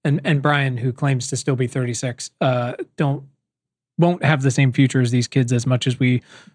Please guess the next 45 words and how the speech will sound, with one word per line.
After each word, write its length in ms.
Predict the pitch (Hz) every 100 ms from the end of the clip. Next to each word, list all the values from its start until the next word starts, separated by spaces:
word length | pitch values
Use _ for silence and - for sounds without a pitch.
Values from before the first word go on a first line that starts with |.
| _ -
try 180 | 151
to 120 | 131 131
identify 500 | 127 127 120 123 117
with 200 | 117 120
them. 120 | 117
There's 180 | 165 170
a 60 |
reason, 380 | 202 196 160 165
you 80 | 175
know, 140 | 156
Sun-, 300 | 143 170 175
Sunrise 520 | - 175 170 147 147
or 60 | 143
whatever, 420 | 143 135 143 - 160
uh, 200 | 143 -
only 220 | 160 147
<laughs> 40 | 240
worked 220 | 190 -
with 120 | 143
people 300 | 156 151 147
under 400 | 139 135 127 131 - - -
forty 340 | 185 151 139
or, 180 | 131 151
or 100 | 156
run 240 | 147 156
for 100 | 143
something, 400 | 139 147 131 127 120
uh, 220 | 466 151 -
you 160 | 165
know, 220 | 143 139 165
it's 140 | -
'cause 160 | 160 147
they're 140 | 156
like, 180 | 143 -
"These 220 | 151 156
people 260 | - 156 151
have 200 | 147 139
a 80 | 131
unique 340 | 135 135 127
vantage 340 | 131 123 127
point 200 | - 123
that 120 | 127 123
no 120 | 123
one 120 | 123
else 320 | 120 120 -